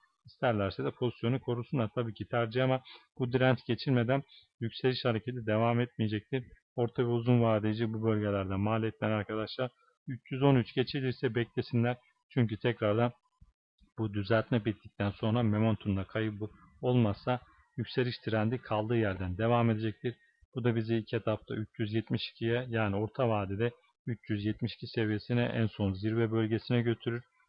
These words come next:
Direnci aşarsa da uzun vadede doğuş tarafında da beş yüz seviyesi hedef fiyat olarak takip edilebilir. Uzun vadede bunu üstüne basa basa söyleyeyim. Üç yüz yetmişi geçer üstünde günlük kapanışlar görürseniz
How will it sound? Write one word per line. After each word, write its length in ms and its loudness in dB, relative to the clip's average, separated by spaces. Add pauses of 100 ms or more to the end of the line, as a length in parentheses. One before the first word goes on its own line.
(160)
Direnci 400 4
aşarsa 440 0
da 100 -2
uzun 320 2
vadede 500 -2 (320)
doğuş 220 0
tarafında 520 0
da 180 -2
beş 240 0
yüz 120 -12
seviyesi 500 -4 (300)
hedef 280 0
fiyat 260 -4
olarak 380 -4
takip 380 -2
edilebilir. 420 -2 (340)
Uzun 360 4
vadede 440 2 (540)
bunu 300 2
üstüne 320 -2
basa 260 -2
basa 220 -4
söyleyeyim. 360 -2 (280)
Üç 240 -8
yüz 120 -4
yetmişi 440 0
geçer 360 0
üstünde 360 0
günlük 300 2
kapanışlar 520 -4
görürseniz 560 -2